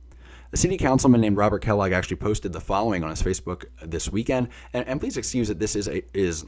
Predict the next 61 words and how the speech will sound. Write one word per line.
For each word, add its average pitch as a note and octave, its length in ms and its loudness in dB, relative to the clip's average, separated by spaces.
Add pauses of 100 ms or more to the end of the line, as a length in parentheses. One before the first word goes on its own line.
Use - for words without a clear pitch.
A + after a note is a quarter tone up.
long, E2+ 380 0
by D#2+ 100 0
the D#2 40 -2
way. D#2+ 120 -2
Like, F#2 140 -2
I G2+ 100 0
wouldn't A2+ 340 2
read F#2+ 220 0
this E2+ 260 -4
long F2 220 -4
of D#2 60 -8
a D2 40 -10
quote D#2 260 -8 (120)
typically, E2 340 -4
but F2 220 -4
by G2+ 100 -4
posting B2 360 -4
it - 40 -10
on - 80 -12
Facebook, F#2+ 460 -2 (420)
it G#2+ 80 -6
does C3+ 160 0
make A#2 180 0
him G#2+ 120 2
a F2+ 80 -2
rare F2+ 260 -2
person F#2+ 400 -2
that D#2+ 100 -6
we D#2 80 -8
can F#2 100 -6
actually F2 200 -6
attribute D#2+ 420 -4
a D2+ 60 -10
quote D#2+ 300 -6
to E2 120 -6
freely. B2 380 0 (460)
Um, G2+ 340 0 (720)
he B2 100 -8
says, C3 220 0
quote, A2 280 2 (380)
"By A#2+ 120 2
now, C#3+ 180 6
many C#3+ 240 8
of E3+ 100 2
us D#3+ 140 0
have B2 120 0
heard B2 200 4
the G#2 80 2
same C3 260 4
stories A#2 360 2
and G2+ 140 -4
accounts G#2 380 -2
concerning G2 480 -2
pay A2 440 -4
and F#2 200 -4
vendors G#2 400 2
with G2 100 -2
our F#2 120 0
local D#2+ 240 -6
ball F2 180 0
team. C#2 300 -10